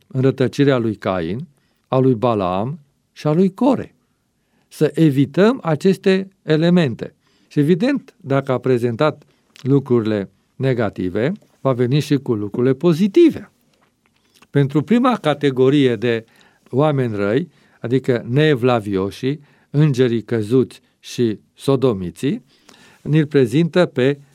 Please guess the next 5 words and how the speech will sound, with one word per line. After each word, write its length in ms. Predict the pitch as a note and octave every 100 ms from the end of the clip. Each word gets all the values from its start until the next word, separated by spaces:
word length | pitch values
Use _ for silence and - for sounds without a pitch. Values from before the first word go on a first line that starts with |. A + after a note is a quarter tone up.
| _
Arhanghelul 760 | - A2 - F#2+ G#2 G2+ A#2 C3+
Mihail, 640 | D3+ D#3+ A#3 E4+ D4+ - _ _ _ _ _ _ _
care, 420 | - C3+ C#3 F3+ E3
împotrivindu-se 1080 | D#3 C#3 D3 C#3+ C3+ C3+ G#3 D#3+ C#3+ C3
diavolului, 840 | A#2 A2 A#2 G2+ A#2+ A#2 B2 D#3 G#3+